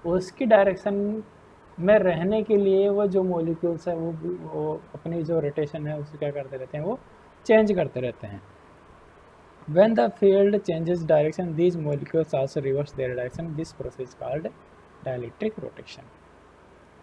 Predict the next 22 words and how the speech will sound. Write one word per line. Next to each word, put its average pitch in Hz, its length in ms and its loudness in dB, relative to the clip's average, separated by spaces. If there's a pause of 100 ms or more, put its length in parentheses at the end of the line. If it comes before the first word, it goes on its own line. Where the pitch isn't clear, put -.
(120)
ठीक 202 160 -2
है, 190 80 4
तो 180 160 -6
ये 190 200 6
जो 220 240 4
process 175 420 0
है 180 80 0
ये 175 60 -4
क्या 170 160 -4
कहलाता 147 320 -2
है 156 60 0
आपका, 180 220 -4
डायलेक्ट्रिक 151 480 -6 (500)
rotation। - 420 -8 (1700)
ठीक 185 180 0
है, - 220 -2 (280)
अब 226 200 6
ये 240 220 4
जो 220 200 4
मॉलिक्यूल्स 202 760 4
है 214 240 8
ये, 202 460 4